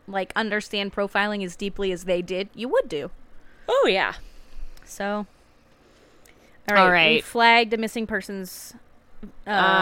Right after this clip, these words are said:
Speaker 1: um,
Speaker 2: so it's,
Speaker 1: thing.
Speaker 2: that's the victim that we saw
Speaker 1: Yep,
Speaker 2: get
Speaker 1: it's what's her
Speaker 2: taken, the
Speaker 1: face,
Speaker 2: Kat
Speaker 1: Katie?
Speaker 2: Townsley.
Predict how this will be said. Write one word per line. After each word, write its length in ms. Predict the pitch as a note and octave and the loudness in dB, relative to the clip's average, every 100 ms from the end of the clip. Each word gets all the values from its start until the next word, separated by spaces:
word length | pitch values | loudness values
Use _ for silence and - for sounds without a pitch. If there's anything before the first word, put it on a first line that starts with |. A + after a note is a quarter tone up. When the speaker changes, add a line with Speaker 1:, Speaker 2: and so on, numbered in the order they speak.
| F3+ F3 | 2 -2
Speaker 1:
um, 60 | F3+ | -8
Speaker 2:
so 200 | - G3 | -2 0
it's, 160 | F#3 F3 | 2 0
Speaker 1:
thing. 60 | F#3 | 2
Speaker 2:
that's 260 | F3+ F3+ | 2 2
the 100 | - | -4
victim 380 | F3 F#3 G#3 G3 | -2 -2 -2 -4
that 100 | G3 | -2
we 120 | G3 | -4
saw 160 | G#3 F#3 | 0 2
Speaker 1:
Yep, 100 | F#3 | 2
Speaker 2:
get 180 | A3 - | -2 -2
Speaker 1:
it's 140 | D#3 | 0
what's 160 | G#3+ - | 0 -2
her 60 | |
Speaker 2:
taken, 40 | E3 | -4
the 40 | E3+ | -2
Speaker 1:
face, 80 | |
Speaker 2:
Kat 160 | D#3+ D#3 | -2 0
Speaker 1:
Katie? 120 | G3 - | 0 0
Speaker 2:
Townsley. 560 | F#4 - D3+ D3 F#3+ | 0 -2 -6 -6 -8